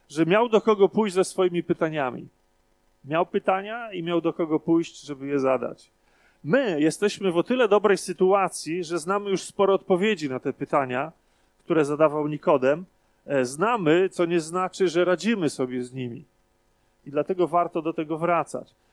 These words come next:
Są różne pomysły dotyczące tego, dlaczego Nikodem przyszedł w nocy do Jezusa. Jedni uważają, że w obawie przed Żydami,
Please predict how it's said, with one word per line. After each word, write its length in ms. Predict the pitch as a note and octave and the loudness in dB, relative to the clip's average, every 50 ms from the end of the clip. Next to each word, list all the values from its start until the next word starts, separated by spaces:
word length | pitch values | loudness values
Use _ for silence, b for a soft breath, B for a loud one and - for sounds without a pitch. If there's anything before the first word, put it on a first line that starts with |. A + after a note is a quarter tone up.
| _ _ _ _ - | _ _ _ _ -8
Są 220 | - C4 D4+ D#4+ | -4 -2 0 2
różne 260 | E4 D4 A#3+ B3 A3 | 2 0 2 0 0
pomysły 560 | - G#3+ G3+ G3 A3+ C#4 C4 - - A3+ F#3+ | 2 2 2 4 4 2 0 0 0 0 2
dotyczące 560 | D#3 F3+ F3 - E3 - F#3+ F#3+ G3 - F3 D#3 | 2 2 0 -2 -4 -6 -6 -4 -2 -2 -2 -2
tego, 240 | F#3+ G3 F#3+ F3+ | -2 -2 -2 -2
dlaczego 380 | E3+ E3 E3+ - G3+ G3 F#3 F#3 | 0 0 0 0 0 0 2 2
Nikodem 460 | F3 E3+ - - G3 F#3+ F3 F3 D#3 | 2 2 0 0 0 2 2 0 -2
przyszedł 340 | D3 - F3 E3 E3 C3 C3+ | -2 -6 -6 -4 -4 -4 -2
w 60 | C#3+ | 0
nocy 340 | E3 G#3+ A#3+ A3+ - F#3+ D#3 | 0 2 0 0 0 0 0
do 120 | C3+ C#3+ | 2 2
Jezusa. 680 | C#3+ C#3+ C#3 B2+ C#3+ C#3+ C3 - - C3+ C3+ C#3+ D3+ D3+ | 2 2 2 0 -2 -4 -6 -2 -2 -2 0 -2 -2 -2
Jedni 260 | D3+ F3 F#3 F3 F3 | -2 -2 -2 -2 -2
uważają, 560 | E3 C#3 D#3 D3+ C3+ D#3+ D#3+ E3 D#3+ D#3 D3 | -2 0 0 0 2 2 2 2 0 -2 -4
że 300 | C3+ B2+ C#3 C#3 C3+ C3 | -4 -2 -2 0 0 -2
w 200 | B2+ C3 B2+ B2 | -4 -6 -6 -4
obawie 380 | C#3+ C#3+ C#3 D3+ D#3 D3+ D3 C#3 | -4 0 2 2 2 2 0 -4
przed 220 | - - D3 C3 | -6 -6 -8 -8
Żydami, 560 | B2+ B2 C#3 C3+ D3+ E3 D#3+ D#3+ D#3 D3+ C#3+ | -8 -8 -4 0 0 0 0 -2 -8 -10 -12